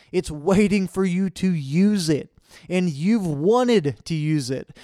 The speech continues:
You've wanted to take risks, to get outside of your comfort zone, to do something different, but you've always made excuses. You've always let society control you and tell, tell you that it wasn't the thing you needed to do.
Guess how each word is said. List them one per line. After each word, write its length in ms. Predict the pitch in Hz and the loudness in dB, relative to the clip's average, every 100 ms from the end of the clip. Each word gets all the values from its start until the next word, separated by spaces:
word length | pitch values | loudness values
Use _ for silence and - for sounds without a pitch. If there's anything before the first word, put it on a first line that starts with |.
| 175 | -4
You've 260 | 180 180 | -2 0
wanted 340 | 156 233 240 202 | 2 2 0 -4
to 60 | 196 | -4
take 280 | 190 175 135 | -4 -4 -2
risks, 400 | 151 135 123 - | 0 0 -4 -6
to 80 | 180 | -4
get 160 | 156 214 | 2 4
outside 380 | 196 196 202 202 | 4 2 0 0
of 120 | 175 | 0
your 120 | 190 | -4
comfort 520 | - 190 208 190 160 | -2 -2 0 -4 -4
zone, 360 | 135 139 131 143 - | -4 -4 -6 -12 -8
to 100 | - | -8
do 320 | 147 123 208 220 | -4 2 2 2
something 480 | - 220 202 208 | 2 0 0 -2
different, 560 | 151 190 214 - 180 135 - - | 2 2 2 0 -2 -2 -12 -8
but 180 | - 175 | -2 0
you've 140 | 180 160 | 0 0
always 560 | 151 180 185 185 151 | 2 4 6 4 2
made 160 | 160 160 | -2 -2
excuses. 840 | - - - 190 196 - 135 120 - - | -6 -14 -2 0 0 -2 -4 -4 -14 -4
You've 180 | 160 160 | 0 4
always 420 | 185 202 190 143 | 4 6 4 2
let 160 | 185 185 | -2 -2
society 720 | - 147 - 165 185 175 170 | -6 -6 -4 -2 0 0 -2
control 680 | 160 156 - 156 175 185 | -4 -8 -4 0 4 4
you 220 | 156 147 | 4 0
and 260 | 135 147 131 | 0 -2 -6
tell, 320 | - 180 180 - | -2 0 0 0
tell 280 | - 202 | 2 4
you 160 | 202 190 | 4 2
that 120 | 190 | 0
it 100 | 180 | -2
wasn't 560 | 147 123 147 214 185 180 | -6 -2 2 2 0 -2
the 80 | 180 | -4
thing 220 | 170 170 | -2 -2
you 140 | 170 | 0
needed 340 | 165 165 160 143 | 0 0 -2 -4
to 120 | 160 | -6
do. 480 | 127 151 202 196 | -2 2 2 2